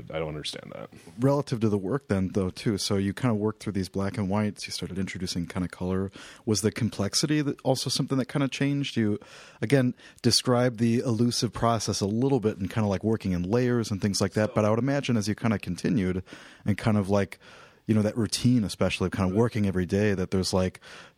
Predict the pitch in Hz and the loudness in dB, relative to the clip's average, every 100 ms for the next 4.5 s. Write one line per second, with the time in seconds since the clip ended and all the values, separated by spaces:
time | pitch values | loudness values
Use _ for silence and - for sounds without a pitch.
0 | _ - 101 90 85 101 101 98 110 107 | _ 0 2 2 0 0 2 2 2 2
1 | 92 - 120 104 - - 92 104 107 101 | 0 0 2 2 0 -2 2 4 2 2
2 | 101 98 113 113 98 - 104 98 76 - | 2 0 2 2 2 2 0 0 -4 0
3 | 104 - 92 85 90 95 90 - - 92 | 0 2 0 0 -2 -2 0 -2 0 0
4 | 90 82 123 85 - | 0 -2 -2 -2 -4